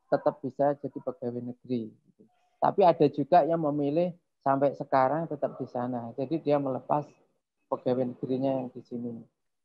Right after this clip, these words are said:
Banyak juga teman saya dari Sulawesi Sel-, Selatan, Makassar, terus Sumatera, Kalimantan banyak juga.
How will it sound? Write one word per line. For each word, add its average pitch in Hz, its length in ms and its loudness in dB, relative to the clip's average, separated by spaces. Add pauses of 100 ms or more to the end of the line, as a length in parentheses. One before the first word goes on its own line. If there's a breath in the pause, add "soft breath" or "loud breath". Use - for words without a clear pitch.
(760)
Banyak 139 320 2
juga 139 240 0
teman 139 240 -2
saya 139 320 0
dari 135 320 -2
Sulawesi 131 640 -4 (400)
Sel-, 131 420 -2
Selatan, 131 480 2
Makassar, 123 640 2 (800)
terus 127 240 -4
Sumatera, 127 680 2 (720)
Kalimantan 123 720 -2
banyak 127 320 -10
juga. 117 400 -10